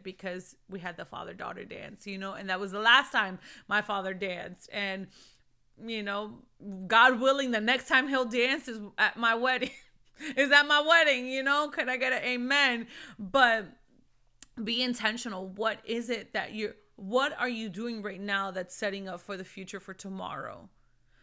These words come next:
So my purpose with this podcast and my heart, my heart for this podcast and who Maddie is, is,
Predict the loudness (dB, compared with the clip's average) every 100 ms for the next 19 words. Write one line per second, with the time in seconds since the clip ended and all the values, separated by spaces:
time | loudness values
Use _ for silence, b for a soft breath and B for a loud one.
0 | _ -6 -2 -2 -6 B _ -8 -2 -2
1 | -2 0 0 0 -4 -4 -6 -4 -6 -6
2 | -2 -2 -2 -4 -6 -6 -10 -10 -6 -6
3 | -8 -6 2 2 2 -6 -18 -6 -6 -6
4 | -6 -4 -4 -6 -12 -14 -14 -14 -6 -6
5 | -4 -4 -2 -4 B B B -12 -8 -6
6 | -6 -6 -6 -8 -10 -6 -6 -6 -10 -12